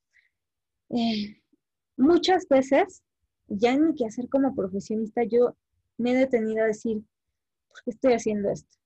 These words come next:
O sea, el desgaste, el peso que uno siente sobre su espalda, eh, el cansancio físico, este,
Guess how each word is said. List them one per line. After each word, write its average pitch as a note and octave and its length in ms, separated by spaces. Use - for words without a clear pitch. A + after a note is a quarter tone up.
O G3+ 140
sea, G#3 480
el B3 200
desgaste, A#3+ 720
el B3 180
peso B3+ 340
que B3+ 80
uno B3+ 200
siente A3+ 380
sobre G#3 320
su - 140
espalda, A3 720
eh, G3 640
el G#3 180
cansancio A#3 640
físico, B3+ 1040
este, F#3+ 920